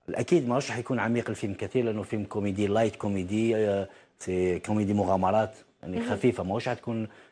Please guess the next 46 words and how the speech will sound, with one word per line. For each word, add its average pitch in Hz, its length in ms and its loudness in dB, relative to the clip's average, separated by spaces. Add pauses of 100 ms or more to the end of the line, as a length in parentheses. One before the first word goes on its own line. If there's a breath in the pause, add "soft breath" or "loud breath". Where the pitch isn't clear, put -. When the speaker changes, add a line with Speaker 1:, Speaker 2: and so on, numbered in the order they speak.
(120 loud breath)
Speaker 1:
يعني 95 140 -2
فيلم 110 260 2
باش 98 180 0
الناس 104 200 -2
تفكر 104 320 -4
بزاف 95 420 2
ولا 104 80 2
باش 98 220 -2
نطرحوا 101 520 0
يعني 90 220 -2
أفكار 95 300 2
عميقة. 90 340 0 (280 soft breath)
ولكن 156 320 2
يعني 165 180 0
نعطوا 170 280 2
ثوابت، 113 340 2 (120)
يعني 90 280 -4 (200)
الشباب 160 360 2
تاعك 170 220 2
محتاجين 131 500 0 (600 loud breath)
إنه 139 140 6
نشوفوا 143 400 2
أمور 131 240 2
كان 139 220 0
بال-، 143 140 0
بالك 147 280 0
هما 139 180 4
قدامهم 156 480 2
ولا 135 180 2
نسوها، 117 380 2
عن 92 100 0
بالهم 120 200 0
ما 113 100 -2
كانت 110 220 -6
تيجي 113 300 -4
كيما 117 200 -2
الوطنية، 117 540 0
كيما 117 260 -2
أمور 165 220 2 (300 loud breath)
اللي 131 80 2
في 151 100 2
رايهم 143 300 2
نسوها. 117 260 0
احنا 139 220 2
راح 139 140 0
ن-، 127 200 0